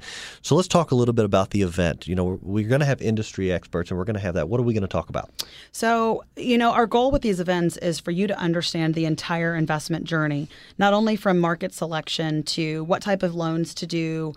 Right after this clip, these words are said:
Speaker 2: what type of properties to buy, but it's also about understanding what's going on and how to read the current situation, how to make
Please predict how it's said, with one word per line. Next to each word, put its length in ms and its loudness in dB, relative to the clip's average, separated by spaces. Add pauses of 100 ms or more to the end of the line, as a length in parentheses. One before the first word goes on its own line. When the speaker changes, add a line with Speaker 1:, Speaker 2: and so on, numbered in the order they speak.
(260)
Speaker 2:
what 140 2
type 200 0
of 40 -8
properties 600 0
to 80 -4
buy, 440 2 (280)
but 120 2
it's 140 0
also 260 2
about 280 2
understanding 680 4
what's 240 0
going 300 4
on 160 2
and 100 0
how 160 0
to 60 0
read 480 4
the 100 0
current 300 -4
situation, 720 -4
how 180 0
to 80 0
make 380 2